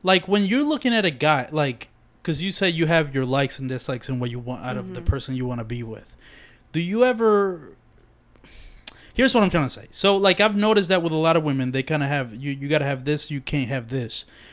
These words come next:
Speaker 1: But I feel like sometimes that's actually very rare. And it might be really hard to find. I'm wondering, like, until what point are you, like, do you, would you,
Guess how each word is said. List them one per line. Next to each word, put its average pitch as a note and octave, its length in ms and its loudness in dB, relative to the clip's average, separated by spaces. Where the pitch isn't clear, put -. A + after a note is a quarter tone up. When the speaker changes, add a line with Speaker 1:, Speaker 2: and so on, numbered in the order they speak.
Speaker 1:
But E3 100 2
I G3 60 4
feel B3+ 180 0
like G#3+ 160 0
sometimes F#3 540 0
that's D3 180 0
actually D#3 340 0
very B2+ 380 0
rare. A2 460 -6
And D3+ 100 0
it D3 60 4
might F3 200 6
be F#3 80 0
really E3+ 240 2
hard D3+ 200 2
to C#3+ 80 -2
find. B2 420 -4
I'm F#3 200 2
wondering, G3 420 2
like, C#3 300 0
until F3+ 300 2
what G#3+ 340 0
point E3+ 440 -2
are C#3 100 -4
you, D3 220 0
like, B2 400 -2
do D#3 80 0
you, G3 160 0
would F3 240 4
you, F#3+ 200 -4